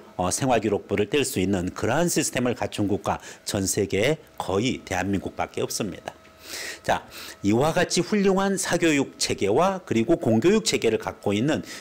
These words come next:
그 대한민국에서 바로 교육의 가장 기본인 유아 때서부터 경쟁력을 가질 수 있는 그런 구조가 브라질 축구랑 크게 다르지 않다는 것을 발견했어요.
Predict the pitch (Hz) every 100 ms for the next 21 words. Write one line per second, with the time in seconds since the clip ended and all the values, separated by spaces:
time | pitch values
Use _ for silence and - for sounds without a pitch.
0 | - - 202 208 120 104 98 92 85 90
1 | 98 92 175 165 95 87 175 240 - -
2 | - 113 117 135 - - 151 180 170 117
3 | 104 123 196 196 - - - - 104 135
4 | 143 - - 104 - 151 165 - 107 110
5 | 113 104 98 117 85 - - - 143 -
6 | 143 131 139 - 117 120 - 82 98 151
7 | 185 - - - 104 98 104 104 - -
8 | 101 160 180 - - - - 185 214 208
9 | - 104 139 95 82 90 87 90 - 185
10 | 127 95 85 78 -